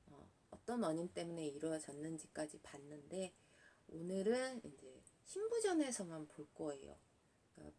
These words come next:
표도 한번 다시 보셨으니까 이제 아실 거고, 음, 계속 이어서 설명드릴게요. 고칼슘 혈증이 이제 다른 질환을 제-, 배제하고,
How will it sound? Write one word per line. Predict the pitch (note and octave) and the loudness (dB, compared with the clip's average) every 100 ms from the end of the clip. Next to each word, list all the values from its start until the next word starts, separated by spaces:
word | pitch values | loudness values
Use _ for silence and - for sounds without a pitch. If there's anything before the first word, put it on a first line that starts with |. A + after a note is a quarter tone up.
| - | 0
표도 | D#4 D#4 C4+ B3+ | 4 4 2 -2
한번 | A#3+ B3 A#3+ A3+ | -2 0 0 0
다시 | C#3+ D3+ - | -4 -8 -10
보셨으니까 | - D#3 E3+ E3+ - B3+ B3 F3+ | -12 -8 -4 -4 -4 -6 -8 -10
이제 | D#3 D#3 | -10 -8
아실 | C#3+ C#3+ - D#3 | -8 -8 -8 -10
거고, | - G3+ - G#3+ G3+ - - - - - - - | -6 -8 -6 -8 -8 -14 -20 -20 -20 -20 -20 -20
음, | D3+ | -20
계속 | - E3 D#3+ D#3 | -10 -8 -8 -4
이어서 | D3 D3+ D#3 D#3 | 2 2 2 -2
설명드릴게요. | A#3+ B3+ B3 G3 D3+ D#3 - D3+ D3+ D3 - _ - - - - - - | -4 -2 -2 -2 -4 -4 -6 -8 -8 -10 -20 _ -20 -20 -20 -20 -20 -18
고칼슘 | - - E4+ E4+ C#4+ | -4 0 2 2 2
혈증이 | C#4 D#4 D#4 - C#4+ C#4 C#4 G#3+ F3+ F#3 F#3+ E3 | 6 6 6 0 0 0 0 0 0 0 -2 -4
이제 | - - - | -8 -14 -16
다른 | - D3+ F#3 F#3+ | -14 -8 -4 -4
질환을 | F#3+ - D3+ D#3 D#3 D3+ D#3 D#3+ D#3 | -4 -6 -2 -2 -2 -4 -6 -6 -8
제-, | - D3 D3 D3+ - | -8 -8 -6 -6 -8
배제하고, | - D3 D#3 D#3+ G#3 - E3 | -6 -4 -4 -4 -6 -6 -10